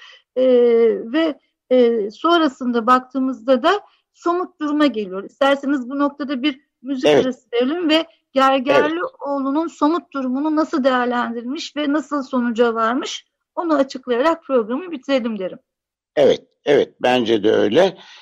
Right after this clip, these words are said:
Speaker 2: O zaman bir müzik arası ve arkasından konuşmaya devam edeceğiz. Hukuk Güvenliği programında Haluk Gergerlioğlu kararını. Doksan beş nokta sıfır Açık Radyo'da hukuk güvenliği programına devam ediyoruz ve Aynur Hanım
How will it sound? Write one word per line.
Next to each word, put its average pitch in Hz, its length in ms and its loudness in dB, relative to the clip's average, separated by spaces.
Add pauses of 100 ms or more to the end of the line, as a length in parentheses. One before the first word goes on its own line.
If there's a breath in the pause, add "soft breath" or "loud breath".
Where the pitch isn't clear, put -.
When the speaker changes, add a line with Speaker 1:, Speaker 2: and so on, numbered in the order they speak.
(140)
Speaker 2:
O 120 100 -2
zaman 131 460 0 (260)
bir 120 380 -4
müzik 107 480 -6
arası 104 460 0
ve 120 120 6
arkasından 110 720 0
konuşmaya 110 560 -2
devam 104 360 2
edeceğiz. 85 440 -4
Hukuk - 300 -16
Güvenliği 85 540 -4
programında 90 760 -2
Haluk 104 300 -2
Gergerlioğlu 90 800 -2
kararını. 78 520 -4 (640)
Doksan 135 440 0
beş 135 200 -2
nokta 131 260 -2
sıfır - 260 -2
Açık - 340 -4
Radyo'da 120 480 0
hukuk - 400 -10
güvenliği 120 580 0
programına 123 580 2
devam 135 340 2
ediyoruz 135 460 0
ve 147 280 4 (120)
Aynur 123 320 0
Hanım 127 400 0